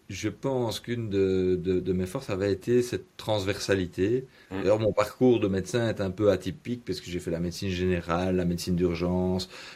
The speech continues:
Speaker 1: et puis la médecine spécialisée en, en médecine interne et néphrologie. Donc ça m'avait amené à un cursus tout à fait, euh, atypique, euh, euh, en médecine, mais qui m'avait donné cette dimension de transversalité.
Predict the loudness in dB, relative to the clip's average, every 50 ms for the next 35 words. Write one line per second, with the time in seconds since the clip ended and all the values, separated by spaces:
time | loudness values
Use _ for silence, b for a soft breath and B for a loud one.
0 | B B -6 -6 -6 -2 0 2 2 2 2 0 0 0 -2 -2 -2 -2 -4 -2
1 | 0 0 0 0 0 0 2 4 6 6 6 6 4 0 0 0 -2 -2 -2 -4
2 | -6 -6 -6 -6 -6 -4 -2 -2 -2 -2 -2 -2 -2 -2 -2 -4 -2 -2 -2 0
3 | 0 0 0 -2 -2 -2 -2 0 0 2 0 0 0 -2 -2 -4 -4 B B B
4 | B B B -4 0 2 2 4 4 4 2 4 4 4 2 2 2 0 0 0
5 | 2 2 2 2 2 0 -2 -4 -6 -4 -4 -4 -4 -6 -6 -6 -8 -2 0 0
6 | -2 2 4 4 6 6 6 6 6 6 6 6 4 2 B B B B B 0
7 | 0 0 0 0 -4 -4 0 0 0 0 0 -2 -4 -4 -2 0 0 0 0 0
8 | 0 0 0 -2 -2 -4 B B B B B B -6 -2 -2 0 0 0 0 0
9 | 0 0 0 0 0 -2 -2 -2 0 2 2 0 -2 -4 -6 -4 -2 -2 -2 -2
10 | -2 -2 0 0 0 2 4 4 4 4 4 2 0 2 2 0 2 0 -2 -4
11 | -2 -2 0 2 2 2 2 0 -2 -2 -2 -2 -2 -4 -4 -2 -4 -2 -2 -2
12 | -4 -4 -2 -2 0 0 -2 -4 -4 -6 -6 -6